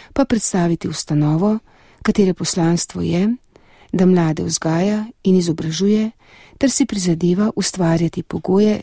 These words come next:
za celostno rast vsakega posameznika. Obiskovalci so bili zadovoljni z organizacijo dneva odprtih vrat in z nazorno predstavitvijo enot in dejavnosti.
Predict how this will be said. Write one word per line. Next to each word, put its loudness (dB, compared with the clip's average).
za -10
celostno 0
rast -2
vsakega -4
posameznika. -4
Obiskovalci 0
so 0
bili -2
zadovoljni 2
z -2
organizacijo 0
dneva 0
odprtih -6
vrat -2
in 4
z 0
nazorno 2
predstavitvijo -4
enot -4
in 0
dejavnosti. -4